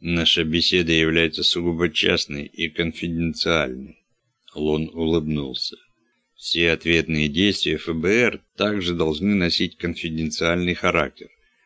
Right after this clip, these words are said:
Чтобы узнать о них, вам придётся обратиться к самому Эдгару Гуверу. Или вам они уже известны? Да. Лон вздёрнул подбородок.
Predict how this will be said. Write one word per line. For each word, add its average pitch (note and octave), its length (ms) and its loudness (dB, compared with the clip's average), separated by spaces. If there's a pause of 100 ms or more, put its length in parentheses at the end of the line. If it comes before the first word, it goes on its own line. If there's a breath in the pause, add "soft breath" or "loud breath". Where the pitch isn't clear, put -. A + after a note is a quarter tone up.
Чтобы D#2+ 380 -2
узнать F2+ 420 0
о D#2+ 80 4
них, F#2+ 360 0
вам E2+ 280 2
придётся F2+ 600 2
обратиться F2 580 0
к - 80 -14
самому E2 540 -2
Эдгару F2 520 2
Гуверу. D#2 600 0 (380)
Или D2+ 220 0
вам D#2+ 380 2
они E2 200 2
уже F2 320 2
известны? F#2 540 -2 (680)
Да. E3+ 540 0 (640)
Лон F2+ 420 2 (100)
вздёрнул D#2+ 640 0
подбородок. D#2 920 -2